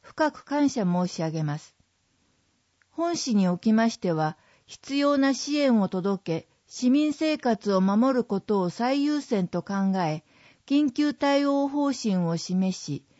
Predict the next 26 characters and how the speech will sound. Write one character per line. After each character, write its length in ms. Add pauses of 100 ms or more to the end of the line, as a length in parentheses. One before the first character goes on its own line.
(140)
目 160
の 120
前 240
の 160
課 180
題 320
に 300 (100)
最 340
善 280
を 80
尽 160
く 140
し 100
て 160
取 220
り 40
組 220
ん 60
で 120
き 80
た 140
と 160
こ 140
ろ 100
で 160
す。 180